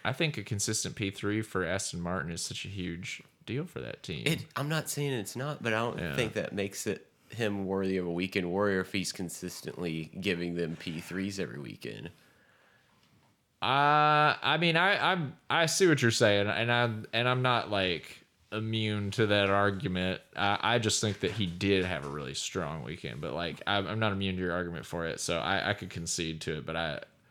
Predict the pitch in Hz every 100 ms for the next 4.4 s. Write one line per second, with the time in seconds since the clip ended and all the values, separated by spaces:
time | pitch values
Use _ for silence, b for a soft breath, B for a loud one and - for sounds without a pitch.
0 | b b - 120 117 107 101 95 87 92
1 | - 101 - - - - - _ _ -
2 | 92 113 95 98 104 95 82 82 82 90
3 | 85 80 87 85 - - - 80 - -
4 | 82 76 - 69